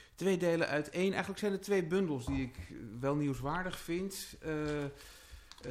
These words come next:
de bundel Namen noemen van Lagoen Wijnberg. Misschien is het al langer, is al langer dan een maand uit trouwens. En het is heel gek, want eigenlijk de, de,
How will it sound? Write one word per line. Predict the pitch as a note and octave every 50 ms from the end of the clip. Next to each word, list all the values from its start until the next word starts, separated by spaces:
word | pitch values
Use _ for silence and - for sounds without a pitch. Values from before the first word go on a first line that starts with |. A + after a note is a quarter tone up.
| B2+ B2+ B2 B2 A#2+ A2 -
de | - C3+
bundel | D3+ F3 F3 E3+ D#3
Namen | D3 C#3+ E3 G3+ A3 G#3 G3 F3
noemen | E3 D#3 D3 B2+ A#2
van | - C#3+ C#3
Lagoen | C#3+ B2+ - D#3 D3 B2
Wijnberg. | C#3 D#3+ F3+ F3 C#3 A2+ A2 C3 F3 - - - - -
Misschien | - A#2 - - D#3 D3+ C#3
is | G2+ C3
het | C3 A#2+ -
al | B2
langer, | A#2 A#2+ B2+ B2 B2 -
is | A#2 A2 A#2
al | G#2+
langer | G#2+ A2 G#2+ G#2 G2
dan | G2 F#2+
een | F#2+
maand | F#2 F2+ F2+ F2 -
uit | F2+ G#2+ A2+ -
trouwens. | - E2 D#2+ D#2 F#2+ A2+ - - - - - - - - - -
En | - D#3
het | D#3+ D#3
is | D#3 D3+
heel | E3 E3
gek, | D#3 - - F3 D#3 -
want | D#3+ D3+
eigenlijk | - - D3 D#3 D3+ - - - - - - - - - - -
de, | - B2 C#3 C#3 - - - - - -
de, | - C3 C#3 -